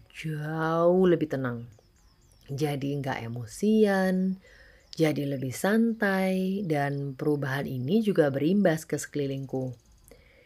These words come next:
Bapak jadi nggak terlalu tegang kalau ngobrol sama aku dan adik karena mungkin bapak ngerasa bahwa aku dan adik nggak akan mendebat. Aku jadi jarang salah paham sama ibu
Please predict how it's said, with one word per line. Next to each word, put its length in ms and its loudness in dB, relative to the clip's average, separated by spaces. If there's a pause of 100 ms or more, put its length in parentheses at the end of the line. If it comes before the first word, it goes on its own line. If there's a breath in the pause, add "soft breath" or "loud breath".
(200 soft breath)
Bapak 640 2
jadi 220 4
nggak 320 -2
terlalu 260 -4
tegang 600 4
kalau 260 2
ngobrol 380 2
sama 400 -4
aku 180 4
dan 140 2
adik 500 0
karena 640 -4
mungkin 400 -2
bapak 320 -2
ngerasa 640 -2 (480 loud breath)
bahwa 320 -2
aku 240 6
dan 140 2
adik 320 0
nggak 100 0
akan 320 -6
mendebat. 480 -6 (960 soft breath)
Aku 560 2
jadi 240 2
jarang 400 2
salah 240 -2
paham 320 -6
sama 320 -8
ibu 560 -6